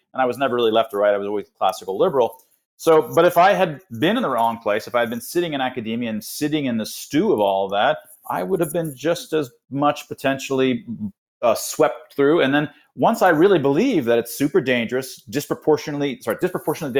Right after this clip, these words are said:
da-, dangerous, utterly novel, in which case all of these kinds of beliefs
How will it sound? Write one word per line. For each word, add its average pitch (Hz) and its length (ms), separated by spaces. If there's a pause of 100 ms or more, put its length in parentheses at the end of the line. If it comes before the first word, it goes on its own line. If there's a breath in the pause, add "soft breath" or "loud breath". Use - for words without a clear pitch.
da-, 143 80 (240)
dangerous, 139 400
utterly 160 320
novel, 143 460 (420 soft breath)
in 151 120
which 170 160
case 170 300
all 180 240
of 214 60
these 208 120
kinds 170 240
of 147 80
beliefs 175 320